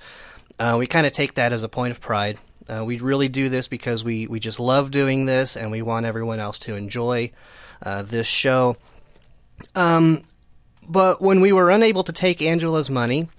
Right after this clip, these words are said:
because we were not set up for that, she contacted us a second time trying to give us this donation, and we talked about it, and we were like, "You know what? If she really wants to,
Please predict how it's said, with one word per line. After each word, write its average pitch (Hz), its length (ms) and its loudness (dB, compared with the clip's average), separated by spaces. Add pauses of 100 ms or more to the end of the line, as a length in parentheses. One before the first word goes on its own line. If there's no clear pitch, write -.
(420)
because - 240 0
we 131 100 2
were 120 160 2
not 123 160 2
set 139 260 4
up 185 160 2
for 107 220 -2
that, 104 480 0 (920)
she - 260 2
contacted 202 640 2
us 165 240 2
a 139 60 -6
second - 500 0
time 104 480 -4 (240)
trying 160 800 2
to 127 420 -4 (140)
give 151 260 -2
us 107 240 -2
this 120 320 -8
donation, 120 800 -4
and 139 400 0
we 135 220 -4
talked 139 320 -4
about 139 260 -2
it, - 140 -2
and 131 80 -4
we 131 100 -2
were 135 120 -2
like, 123 200 -4
"You 135 80 -6
know 127 160 -2
what? 170 360 -2
If 131 120 -4
she - 180 -4
really 160 300 0
wants 175 380 0
to, 107 340 -4